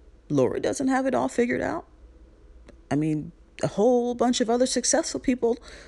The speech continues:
they didn't have it all figured out, but they took a step. They took action.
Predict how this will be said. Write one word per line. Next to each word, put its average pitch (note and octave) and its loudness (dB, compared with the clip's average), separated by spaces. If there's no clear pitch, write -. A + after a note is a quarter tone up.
they D3 6
didn't C#4+ 6
have C4+ 4
it B3+ 4
all B3+ 4
figured G#3+ 4
out, F#4+ 2
but C4 8
they A3 6
took D#4 0
a G#3+ 4
step. - 0
They G3 4
took D4 0
action. - 0